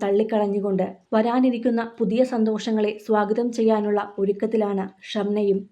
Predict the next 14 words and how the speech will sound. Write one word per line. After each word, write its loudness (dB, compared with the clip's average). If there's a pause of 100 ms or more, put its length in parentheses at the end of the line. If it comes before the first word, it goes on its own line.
ഭർത്താവും. -6 (140)
രണ്ടായിരത്തി 0 (100)
ഇരുപത്തിമൂന്ന് -2 (140)
ഒക്ടോബറിലായിരുന്നു -2 (180)
ഷംനയുടെയും 2
ഷാനിദിന്റെയും 0
വിവാഹം. -4 (220)
അതിനുശേഷം -2 (120)
ദുബായിൽ 4
സ്ഥിരതാമസമാക്കിയ -2 (100)
ഷംന -2 (640)
തൊട്ടു -2
പിന്നാലെ 2
തന്നെ -2